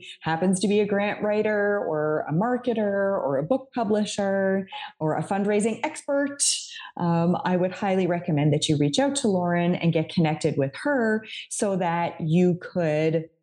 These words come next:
um, be a part of an extraordinary movement forward. And that really is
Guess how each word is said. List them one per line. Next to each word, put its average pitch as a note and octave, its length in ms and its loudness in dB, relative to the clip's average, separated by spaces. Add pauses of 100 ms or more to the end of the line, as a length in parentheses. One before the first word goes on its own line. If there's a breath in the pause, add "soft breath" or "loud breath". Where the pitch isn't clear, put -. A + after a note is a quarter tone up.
(200)
um, D3+ 480 2 (180)
be F#3+ 140 2
a C#4 80 0
part B3+ 460 -4
of E3 180 0
an D3+ 100 2
extraordinary D#3 720 2
movement D3+ 540 4
forward. E3+ 640 -2 (600)
And F3 160 2
that A#3+ 340 0
really G#3 340 4
is F3+ 280 0